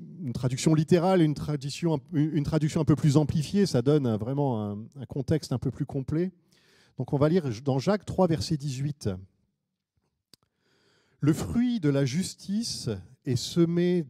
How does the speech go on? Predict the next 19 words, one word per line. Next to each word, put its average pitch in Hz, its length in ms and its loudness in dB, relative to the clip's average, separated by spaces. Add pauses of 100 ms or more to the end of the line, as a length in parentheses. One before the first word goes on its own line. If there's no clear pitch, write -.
dans 185 180 4
la 185 140 0
paix 165 500 -2 (680)
par 113 200 -6
ceux - 260 -2
qui 143 220 -6
recherchent 131 440 -4
la 123 120 -6
paix » 98 340 -12
ou 120 80 -8
par 113 180 -4
les 110 200 -4
artisans 117 420 -8
de 113 100 -4
paix. 101 320 -10 (2000)
Dans 135 80 2
la 160 100 2
version 151 380 -2
Semeur, « 196 760 0